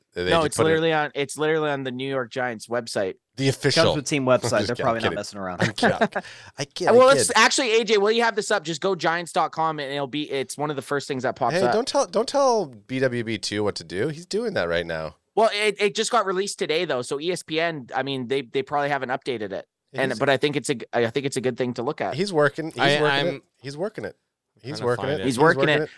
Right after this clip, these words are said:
Speaker 2: But
Speaker 4: You
Speaker 2: I'll,
Speaker 4: said
Speaker 2: I'll go into the matchup. The reason
Speaker 4: Yeah.
Speaker 2: with the matchup, it's such a big deal. We all know rookies are gonna have rookie mistakes, especially when it's their first N F L game. And our wide receiving core, we already said, is a very, it's, it's probably one of our strengths on the team.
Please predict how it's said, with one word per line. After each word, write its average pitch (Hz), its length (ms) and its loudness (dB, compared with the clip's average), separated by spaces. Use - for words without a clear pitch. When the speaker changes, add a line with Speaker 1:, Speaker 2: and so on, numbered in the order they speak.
Speaker 2:
But 254 180 8
Speaker 4:
You - 40 6
Speaker 2:
I'll, 226 60 10
Speaker 4:
said 220 100 6
Speaker 2:
I'll 220 140 8
go 247 180 6
into 233 140 0
the 220 80 0
matchup. 202 400 0
The 156 80 -4
reason 160 260 4
Speaker 4:
Yeah. 202 60 -2
Speaker 2:
with 180 160 -2
the 175 80 -4
matchup, 165 500 -2
it's 151 160 -6
such 165 160 -4
a 160 60 -4
big 131 180 -4
deal. 151 180 0
We 151 120 2
all 156 100 0
know 151 180 -2
rookies 147 460 -4
are 135 140 -2
gonna 131 180 -4
have 131 220 -2
rookie 131 240 -6
mistakes, 123 400 -4
especially 135 400 -2
when 131 140 -2
it's 120 120 -6
their 123 80 -2
first 143 300 -2
N 139 100 0
F 135 140 -2
L 127 120 2
game. 117 360 -4
And 143 140 2
our 151 140 6
wide 151 280 4
receiving 151 380 -4
core, 139 220 -2
we 143 180 -4
already 139 200 0
said, 147 280 -2
is 123 140 -4
a 123 40 -4
very, 123 320 -2
it's, 123 220 -6
it's 110 140 -8
probably 147 260 4
one 135 140 2
of 117 80 0
our 113 100 0
strengths 170 380 -2
on 135 100 0
the 113 60 -4
team. 98 280 -8